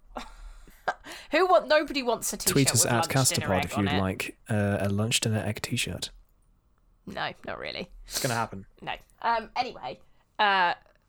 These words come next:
Speaker 1: so, yeah, I didn't mind the kind of, like, weird camp bits, like, with the,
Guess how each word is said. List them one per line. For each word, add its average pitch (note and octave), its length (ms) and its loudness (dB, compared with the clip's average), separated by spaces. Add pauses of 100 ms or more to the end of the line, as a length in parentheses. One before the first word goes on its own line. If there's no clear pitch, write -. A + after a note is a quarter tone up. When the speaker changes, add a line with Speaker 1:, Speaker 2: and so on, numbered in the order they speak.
(140)
Speaker 1:
so, B3+ 460 4
yeah, D4+ 220 4
I C#4+ 140 6
didn't C#4 220 -8
mind A3 360 2
the A3 120 -10
kind G#3+ 240 0
of, G#3+ 100 -6
like, G3 280 0 (140)
weird F#3+ 340 -4
camp - 420 -6
bits, - 380 -8
like, D#3+ 240 -4
with - 160 -16
the, D#3+ 500 -6